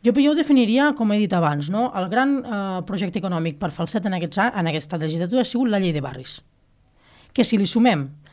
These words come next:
el romanent de tresoreria que es van trobar tot just a l'entrar a l'Ajuntament quan guanyen les eleccions de quatre-cents mil euros,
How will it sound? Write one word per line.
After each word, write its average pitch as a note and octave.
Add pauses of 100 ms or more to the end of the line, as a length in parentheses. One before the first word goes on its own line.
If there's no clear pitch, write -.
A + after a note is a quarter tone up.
(280)
el G3
romanent G3+
de A3+
tresoreria F#3
que D3+
es F3
van G3+
trobar D#3+
tot A3+
just F3
a E3
l'entrar D#3+
a E3
l'Ajuntament D#3
quan D3+
guanyen F#3
les D#3+
eleccions D3+
de E3
quatre-cents F3
mil F3+
euros, G#3+